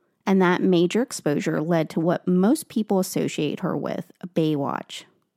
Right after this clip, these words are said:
I think Baywatch liked to think of itself as this serious drama, but all anyone cared about was watching its beautiful stars running up and down the beach in their red swimsuits.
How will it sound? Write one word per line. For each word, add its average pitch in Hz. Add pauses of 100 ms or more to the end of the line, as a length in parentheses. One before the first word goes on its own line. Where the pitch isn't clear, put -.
(380)
I 208
think 269
Baywatch 170
liked 170
to 247
think 247
of 233
itself 202
as 180 (140)
this 180
serious 190
drama, 156
but 160 (500)
all 208
anyone 202
cared 185
about 170
was 165
watching 156
its 160
beautiful 170
stars 151
running 175
up 165
and 175
down 160
the 151
beach 151
in 160
their 139
red 147
swimsuits. -